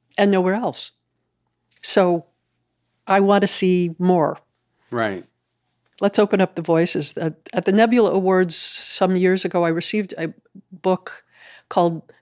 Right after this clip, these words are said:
Speaker 1: The Sea Is Ours, but it was S E A, all in capital letters. It stood for Southeast Asia. And they were steampunk stories that were set far away from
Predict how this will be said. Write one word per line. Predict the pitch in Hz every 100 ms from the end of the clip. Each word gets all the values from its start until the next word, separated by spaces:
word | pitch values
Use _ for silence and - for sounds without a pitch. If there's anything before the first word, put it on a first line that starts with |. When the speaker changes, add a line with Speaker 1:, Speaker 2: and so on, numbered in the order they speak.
| -
Speaker 1:
The | 165
Sea | - - 220 208
Is | 190
Ours, | 175 170 147 -
but | - - -
it | 175
was | 170 165 -
S | 202 -
E | 208 185
A, | 180 175
all | 160 165
in | 170
capital | 185 170 160
letters. | 160 160 156
It | -
stood | - - 170
for | - 170
Southeast | - 170 170 202 -
Asia. | 156 165 - - _ _ _
And | 175
they | 175
were | 170
steampunk | - 311 415 220 208
stories | - - 143 147 160 - - - - - _ _
that | 180 185
were | 185 175 - _ _
set | - - 214 - - _ _ _ _ _ _
far | 226 226
away | 220 202 190
from | - 180 170 175